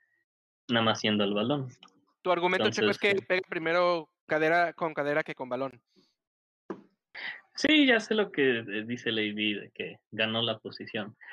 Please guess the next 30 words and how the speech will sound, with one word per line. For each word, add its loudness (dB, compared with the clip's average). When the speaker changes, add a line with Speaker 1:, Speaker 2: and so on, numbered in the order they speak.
Speaker 1:
pero 4
gana 2
la -2
posición -2
de -2
tal -2
modo -2
de -4
que -4
obstruye 0
al, -2
al -2
jugador -2
de -6
Estados -4
Unidos, 4
que -4
venía -2
encarrerado, -2
y 0
luego 4
toca -2
el -4
balón. -2
Se -6
hubiera 4
tocado 2
primero 2
el 2
balón, 2